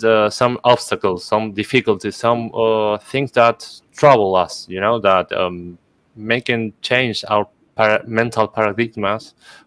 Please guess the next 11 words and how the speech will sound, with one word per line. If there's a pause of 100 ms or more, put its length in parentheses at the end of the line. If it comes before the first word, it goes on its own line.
or, (1120)
or, (360)
or,
or
maybe (840)
maintain
it
or
keep
it.
So